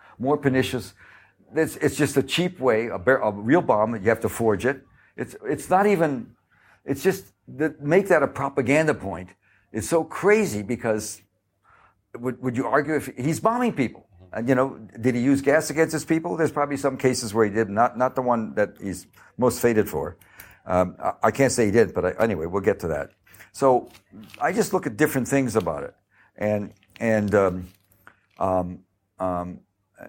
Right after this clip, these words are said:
and, uh, I've stayed away from, because I did see him six, five or six times, and I've also seen Nasrallah five or six times.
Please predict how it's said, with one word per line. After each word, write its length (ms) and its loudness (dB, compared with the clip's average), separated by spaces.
and, 240 -8
uh, 140 -6
I've 160 2
stayed 240 4
away 180 4
from, 160 -8
because 300 2
I 60 4
did 240 0
see 180 -2
him 100 2
six, 360 -6
five 200 0
or 60 -6
six 260 -6
times, 460 -8
and 160 -8
I've 220 -6
also 280 0
seen 460 -4
Nasrallah 500 2
five 280 -4
or 40 -8
six 240 -8
times. 440 -8